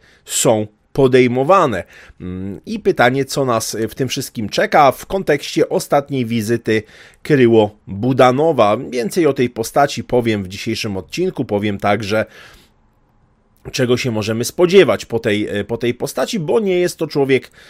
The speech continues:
e, nie jest to człowiek przypadkowy. Zresztą ta, e, informacja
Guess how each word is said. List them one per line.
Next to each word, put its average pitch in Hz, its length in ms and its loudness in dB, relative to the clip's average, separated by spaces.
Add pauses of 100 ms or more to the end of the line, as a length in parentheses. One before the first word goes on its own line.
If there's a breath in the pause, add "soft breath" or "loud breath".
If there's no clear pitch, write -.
(140 loud breath)
e, 98 280 -4
nie 131 180 -2
jest 156 160 0
to 143 80 -2
człowiek 135 400 2
przypadkowy. 170 840 0
Zresztą 117 500 -4
ta, 120 320 0
e, - 40 -6
informacja 117 1000 -2